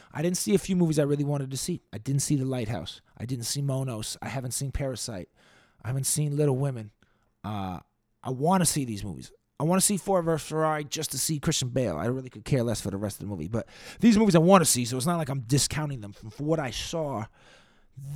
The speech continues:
my movie of the year is a tie between Uncut Gems,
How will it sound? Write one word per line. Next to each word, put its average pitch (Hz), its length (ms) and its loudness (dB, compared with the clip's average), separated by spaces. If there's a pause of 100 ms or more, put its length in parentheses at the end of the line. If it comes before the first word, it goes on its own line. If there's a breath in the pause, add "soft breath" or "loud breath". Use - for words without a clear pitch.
(140)
my 165 400 4
movie 170 320 6
of 143 60 2
the 143 60 4
year 147 140 8
is 120 100 4
a 110 60 -6
tie 143 400 0
between 139 320 2
Uncut 156 400 4
Gems, 135 540 -2